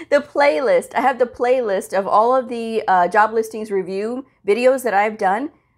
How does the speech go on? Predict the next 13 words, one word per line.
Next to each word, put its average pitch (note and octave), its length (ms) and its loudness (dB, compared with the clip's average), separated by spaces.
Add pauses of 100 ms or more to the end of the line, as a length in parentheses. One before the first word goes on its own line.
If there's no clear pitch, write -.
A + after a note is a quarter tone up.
(140)
Check B3 260 -2
'em A3 120 -6
out, G#3 240 -4
guys. E3 360 -2
And G3+ 160 -2
I, G#3 240 0
and G3+ 120 -4
I'm G3 100 -2
telling B3+ 360 0
you, G#3+ 120 -4
there's F#3 240 -2
different A3+ 380 -2
names G3+ 580 -6